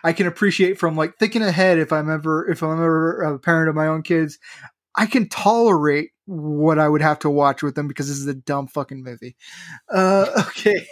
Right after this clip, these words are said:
Laura, do you have anything that you wanna plug before we end tonight?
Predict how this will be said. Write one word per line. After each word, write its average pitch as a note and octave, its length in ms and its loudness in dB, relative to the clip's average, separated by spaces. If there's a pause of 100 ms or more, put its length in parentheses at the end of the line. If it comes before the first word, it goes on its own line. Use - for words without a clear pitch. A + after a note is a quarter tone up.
(500)
Laura, A3+ 400 2
do D3+ 120 0
you F3+ 100 6
have F#3 260 4
anything G3 320 2
that F#3 160 0
you F3 160 2
wanna E3 300 0
plug C#3 480 -2
before D3 420 -2
we C#3+ 420 0
end D3 220 -4
tonight? B2+ 360 -8